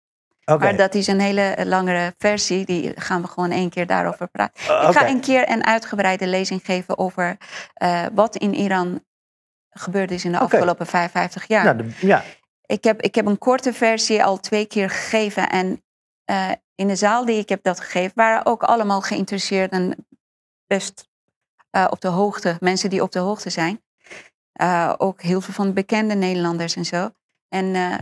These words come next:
Speaker 2: beide keren toen ik klaar was met de lezing, zat gewoon de hele zaal gewoon echt iets van vijf minuten gewoon.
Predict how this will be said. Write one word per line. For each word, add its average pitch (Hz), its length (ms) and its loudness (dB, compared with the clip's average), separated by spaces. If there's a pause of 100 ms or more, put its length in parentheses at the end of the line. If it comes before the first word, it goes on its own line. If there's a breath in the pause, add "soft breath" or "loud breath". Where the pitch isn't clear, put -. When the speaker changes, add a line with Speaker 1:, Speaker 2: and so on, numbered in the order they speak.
(100)
Speaker 2:
beide 226 520 2
keren 185 380 -4
toen 180 160 -6
ik 175 100 -6
klaar 208 340 0
was 208 180 -4
met 196 160 -6
de 175 100 -4
lezing, 180 500 -2 (460)
zat 185 240 0
gewoon 185 220 -2
de 185 60 -2
hele 208 360 0
zaal 190 280 0
gewoon 185 300 -6
echt 185 200 -6
iets 190 140 -12
van 180 220 -8
vijf 185 220 -4
minuten 180 360 -8
gewoon. 175 200 -12